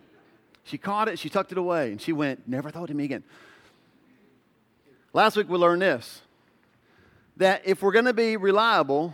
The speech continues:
that means we're gonna get in, we'll be all in, we're gonna work hard, but there's also this thing called rhythm, right? We,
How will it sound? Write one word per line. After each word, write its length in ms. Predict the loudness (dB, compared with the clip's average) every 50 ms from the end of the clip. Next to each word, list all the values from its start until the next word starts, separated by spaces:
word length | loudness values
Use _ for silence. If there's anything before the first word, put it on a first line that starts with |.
| -12 -20 _
that 140 | -12 -8 -6
means 180 | -4 -4 -4 -4
we're 120 | -4 -2
gonna 180 | -2 -2 -2 -4
get 340 | -4 0 2 2 2 2
in, 240 | 2 2 2 0 0
we'll 100 | -2 -2
be 160 | -2 0 -2
all 320 | 0 0 0 0 0 0 0
in, 140 | -2 -2 -2
we're 80 | -2
gonna 140 | -2 -2 -2
work 280 | 0 0 0 -2 -2 -4
hard, 360 | -2 -2 0 0 0 -2 -2
but 120 | -6 -6
there's 140 | -6 -6 -4
also 300 | -4 -4 -4 -4 -6 -8
this 80 | -8 -6
thing 160 | -6 -6 -6
called 220 | -4 -4 -6 -6
rhythm, 580 | -4 -2 -2 0 0 -2 -4 -8 -14 -16 -20 _ _ _ _ _ _ _ -8
right? 300 | -4 -2 -2 -2 -4 -4
We, 140 | -8 -8